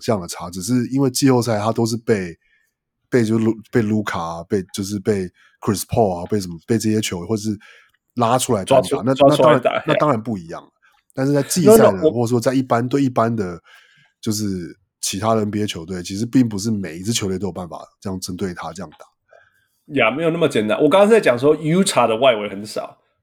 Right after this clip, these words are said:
Speaker 2: 防-，防守很少，很，很差啦，很差，所以他内线，他，他变得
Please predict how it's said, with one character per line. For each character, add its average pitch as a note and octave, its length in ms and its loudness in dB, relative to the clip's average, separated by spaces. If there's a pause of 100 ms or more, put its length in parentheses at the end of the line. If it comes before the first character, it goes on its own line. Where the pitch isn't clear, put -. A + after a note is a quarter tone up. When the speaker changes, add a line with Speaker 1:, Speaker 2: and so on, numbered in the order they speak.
(140)
Speaker 2:
防-， C#3+ 260 4
防 C#3 240 0
守 A#2 180 -2
很 G#2+ 140 -4
少， - 360 -6 (280)
很， C#3 200 2
很 C3 200 2
差 C3 280 4
啦， G#2 200 0
很 A#2+ 140 -6
差， A#2 260 -2
所 D#3+ 380 4
以 D3+ 100 6
他 C#3 160 4
内 D3+ 180 0
线， C#3 220 -2
他， D3+ 140 0
他 D#3+ 240 0
变 F3 200 0
得 B2+ 80 -2